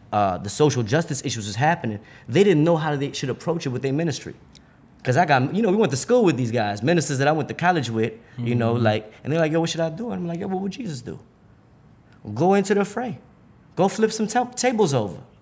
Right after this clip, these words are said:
Speaker 1: You know what I
Speaker 2: Mm.
Speaker 1: mean? Go speak out for the poor and the fatherless. Go, go speak, go be fishers of men.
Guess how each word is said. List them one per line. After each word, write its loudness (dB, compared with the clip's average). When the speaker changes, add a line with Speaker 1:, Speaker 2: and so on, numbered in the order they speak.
Speaker 1:
You 4
know 6
what 6
I 6
Speaker 2:
Mm. 4
Speaker 1:
mean? 2
Go 6
speak 0
out 8
for 0
the 2
poor 2
and 0
the 0
fatherless. -2
Go, 4
go 2
speak, -4
go 2
be 0
fishers -2
of -2
men. -2